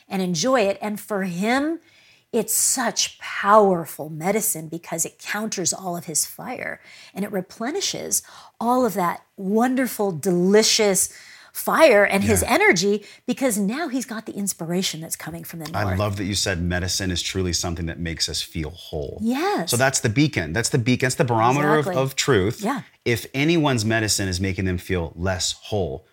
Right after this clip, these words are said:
Speaker 2: it's the wrong medicine.
Speaker 1: Right.
Speaker 2: Or
Speaker 1: Or
Speaker 2: maybe
Speaker 1: it's
Speaker 2: the
Speaker 1: just
Speaker 2: wrong
Speaker 1: too
Speaker 2: dose.
Speaker 1: much of a good thing. Wrong dose, wrong time. So, you know, 'cause, you know, you could sit in the north and just be in medita-, meditation all the time and never take action.
Speaker 2: Yes.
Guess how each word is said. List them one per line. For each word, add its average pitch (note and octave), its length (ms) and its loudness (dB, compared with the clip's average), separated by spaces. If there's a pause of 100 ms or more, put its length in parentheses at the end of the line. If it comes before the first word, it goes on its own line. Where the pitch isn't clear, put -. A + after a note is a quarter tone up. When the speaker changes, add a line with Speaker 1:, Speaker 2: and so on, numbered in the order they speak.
Speaker 2:
it's - 80 -20
the F2+ 80 -4
wrong D#3 180 4
medicine. C3+ 420 2
Speaker 1:
Right. E4 360 4
Speaker 2:
Or - 60 4
Speaker 1:
Or - 20 6
Speaker 2:
maybe D#4 100 8
Speaker 1:
it's - 100 6
Speaker 2:
the - 60 8
Speaker 1:
just - 80 8
Speaker 2:
wrong - 80 6
Speaker 1:
too A#2+ 120 8
Speaker 2:
dose. - 80 8
Speaker 1:
much D4+ 200 6
of A3 80 2
a A#3+ 40 4
good A3 220 2
thing. E4+ 400 2
Wrong A3+ 300 6
dose, A3+ 380 6
wrong A3+ 260 8
time. G3+ 520 2 (420)
So, A#3+ 580 6 (100)
you B3+ 140 2
know, A3 140 4
'cause, G3+ 280 0
you B3+ 160 0
know, A3+ 80 6
you A#3+ 140 6
could F#3+ 160 -2
sit C#4 180 0
in B3 120 4
the B3 40 2
north F4 320 4
and G#3 80 -2
just G#3 200 0
be A#3 100 0
in A3 100 2
medita-, C#4 460 2
meditation A3+ 560 2
all A3+ 100 6
the A3 120 2
time D#4+ 200 2
and A3 80 2
never G#3 200 4
take G3 180 -2
action. G4 480 0
Speaker 2:
Yes. E2+ 340 -2